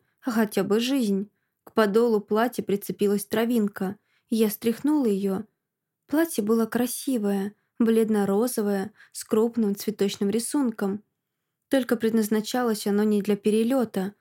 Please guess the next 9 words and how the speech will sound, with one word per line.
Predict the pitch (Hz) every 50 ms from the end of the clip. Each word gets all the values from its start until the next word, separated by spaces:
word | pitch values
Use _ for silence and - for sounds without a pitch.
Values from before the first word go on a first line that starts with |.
| _ _
а | - 220
для | 208 196 190 196
дома. | 190 196 220 240 254 240 214 196 190 202 - _ _ _ _ _ _ _ _ _ _ _ _ _ _ _ _ _ _ _ _ -
«У | 247
меня | 262 254 247 254 247
нет | 247 254 277 277 -
вещей, | 233 240 226 - 294 320 330
чтобы | - - 254 208 226 226
переодеться. | - 247 226 233 233 269 269 294 320 277 226 - - - 202 190 202 202